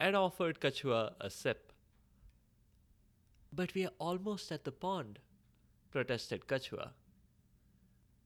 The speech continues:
"This is flavored water, much better than the pond one. Try it," said Dian. She did not really reveal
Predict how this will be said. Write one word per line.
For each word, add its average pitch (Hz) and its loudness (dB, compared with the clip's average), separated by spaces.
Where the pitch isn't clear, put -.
"This 220 0
is 226 -4
flavored 185 0
water, 180 -2
much 202 0
better 196 2
than 170 0
the 156 -4
pond 160 -4
one. - -10
Try 196 0
it," 113 -6
said 101 -6
Dian. 110 -6
She 226 2
did 202 6
not 190 4
really 156 4
reveal 135 -2